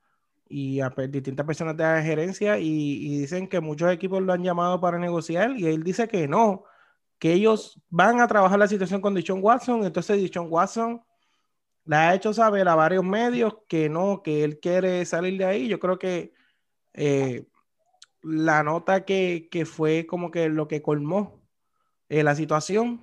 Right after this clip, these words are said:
es que el equipo de Houston, ellos estaban haciendo unos nombramientos, están haciendo como un rebuilding dentro de la gerencia, dentro de los coaches.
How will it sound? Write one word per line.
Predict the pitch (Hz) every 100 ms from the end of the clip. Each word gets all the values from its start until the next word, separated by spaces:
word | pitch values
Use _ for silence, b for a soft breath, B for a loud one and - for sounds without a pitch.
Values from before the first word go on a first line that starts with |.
| -
es | - 156 139
que | 185 180 175 165 156 147 135 131 _ _ _ _ _ _ _ _ _ _ _
el | 156 160
equipo | 151 156 190 196
de | 185
Houston, | 190 208 190 - 170 160 160 160 -
ellos | 151 151
estaban | 180 185 180 180
haciendo | 170 190 180
unos | 175
nombramientos, | 180 180 175 175 180 180 175
están | - 151 160
haciendo | 180 180 175
como | 175 170 147
un | 160 160 165 175 180 180 156
rebuilding | 180 180 190 180 175
dentro | 165 165 185
de | 175
la | 175
gerencia, | 170 160 175 175 175 170 165 160
dentro | 156 156 156 170 170
de | 170
los | 160 165
coaches. | 180 180 170 - 165 160 -